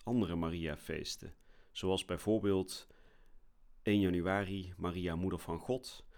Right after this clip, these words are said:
maar ook acht december, de onbevlekte ontvangenis van Maria. Ze hangen allemaal samen. Nou, ik ga dus vandaag spreken met u over dit mooie feest. En voordat we dat gaan doen, wil ik eerst gaan bidden, zoals gebruikelijk.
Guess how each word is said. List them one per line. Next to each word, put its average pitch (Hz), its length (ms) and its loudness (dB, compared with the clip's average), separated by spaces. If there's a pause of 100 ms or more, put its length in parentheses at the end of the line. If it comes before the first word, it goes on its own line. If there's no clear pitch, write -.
(140)
maar - 140 -2
ook - 180 0
acht - 220 2
december, 120 640 2
de 95 100 -4
onbevlekte 90 520 -2
ontvangenis 117 560 -2
van 92 140 -4
Maria. 85 540 -2 (380)
Ze - 120 -6
hangen 95 200 0
allemaal 87 220 -2
samen. - 440 -4 (960)
Nou, 71 220 -4
ik 90 60 -12
ga 117 120 6
dus 117 180 4
vandaag 117 380 2
spreken 131 380 -2
met 107 160 0
u 107 180 -2
over 104 240 -2
dit 95 120 -4
mooie 92 240 0
feest. - 540 -6 (600)
En 101 120 -2
voordat 127 260 4
we 127 60 0
dat 117 140 2
gaan 104 200 2
doen, 120 440 2
wil 98 120 2
ik 98 160 0
eerst - 480 -4
gaan 85 240 -6
bidden, 127 240 0
zoals 92 260 -6
gebruikelijk. 101 760 -4